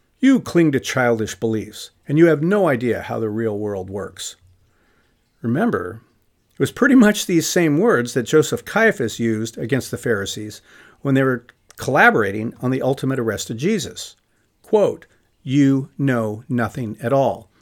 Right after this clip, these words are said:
is exactly the words he said to them at the time. Here,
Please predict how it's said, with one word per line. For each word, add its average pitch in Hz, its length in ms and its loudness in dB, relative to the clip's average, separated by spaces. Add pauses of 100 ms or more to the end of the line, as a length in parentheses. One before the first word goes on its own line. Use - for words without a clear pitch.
(180)
is 135 140 -2
exactly 131 560 -2
the 113 100 -2
words 160 300 -2
he 123 80 -4
said 220 260 0
to 135 80 -6
them 110 160 -2
at 110 80 -6
the - 80 -6
time. 165 440 -8 (840)
Here, 143 540 4